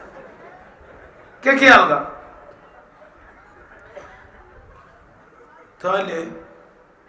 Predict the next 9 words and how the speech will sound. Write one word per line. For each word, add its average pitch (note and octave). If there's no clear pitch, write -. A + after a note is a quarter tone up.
আল্লাহ F#4+
একালানো? B3+
হ -
না? G#3+
কুল A3+
হু G#3+
আল্লাহু G#3
আল্লাহ। -
আর C#4+